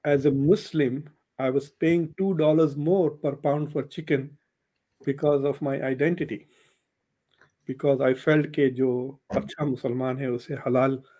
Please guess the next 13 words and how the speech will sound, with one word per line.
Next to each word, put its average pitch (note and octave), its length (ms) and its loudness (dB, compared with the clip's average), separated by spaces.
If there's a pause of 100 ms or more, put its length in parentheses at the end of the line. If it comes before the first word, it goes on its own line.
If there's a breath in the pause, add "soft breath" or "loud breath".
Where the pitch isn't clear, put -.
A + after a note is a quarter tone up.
(440 soft breath)
کھانا C3+ 280 -2
چاہیے۔ A2+ 340 -4 (220)
Identity B3 420 -2
makes G3+ 440 -2
us F#3 40 2
do E3+ 200 -6
things۔ E3+ 580 -8 (500)
So E3 160 -2
جو E3 80 -2
انٹرنیشنل F#3 640 -4
ریلیشنز F3 640 -4
میں E3+ 200 -2
ایک E3 240 -4